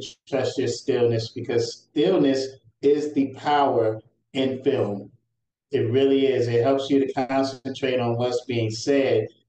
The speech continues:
as opposed to what's being done. So definitely trust your stillness. And the problem is, is that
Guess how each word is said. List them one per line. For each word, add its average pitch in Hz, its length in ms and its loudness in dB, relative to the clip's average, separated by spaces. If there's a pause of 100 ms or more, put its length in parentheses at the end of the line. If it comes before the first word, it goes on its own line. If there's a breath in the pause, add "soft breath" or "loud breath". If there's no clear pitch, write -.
as 117 180 0
opposed 120 440 0
to 117 60 -2
what's 117 300 -2
being 104 320 -4
done. 113 300 -2 (600)
So 113 680 0 (280)
definitely 139 500 2
trust 135 300 -2
your 135 100 2
stillness. 127 560 0
And 120 120 -4
the 113 60 -4
problem 139 460 2
is, 120 220 0
is 117 160 -4
that 123 300 2